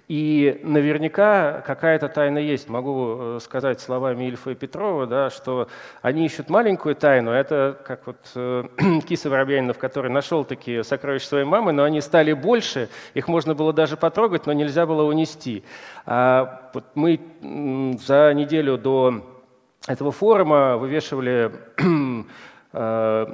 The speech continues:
э, небольшой отрывок из разговора как раз, э, Питера Лоуренса с, э, Яли, одним из лидеров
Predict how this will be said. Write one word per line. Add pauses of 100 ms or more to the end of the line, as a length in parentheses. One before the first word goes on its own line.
(220)
э,
небольшой
отрывок
из
разговора
как
раз,
э,
Питера
Лоуренса
с,
э, (280)
Яли,
одним
из
лидеров